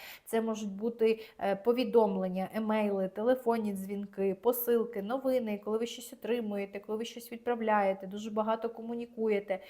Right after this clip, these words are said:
Це дуже динамічна карта, коли от несеться. Може хтось до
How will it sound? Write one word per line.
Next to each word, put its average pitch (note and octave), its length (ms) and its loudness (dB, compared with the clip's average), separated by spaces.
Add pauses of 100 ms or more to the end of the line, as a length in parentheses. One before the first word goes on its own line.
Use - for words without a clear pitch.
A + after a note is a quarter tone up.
(200)
Це A#3+ 120 -4
дуже A3+ 360 -2
динамічна G#3+ 640 -4
карта, A3+ 440 0
коли G#3 500 -2 (100)
от G#3+ 320 0
несеться. G3+ 640 -2 (300)
Може A#3+ 240 2
хтось B3 340 4
до G3+ 100 -2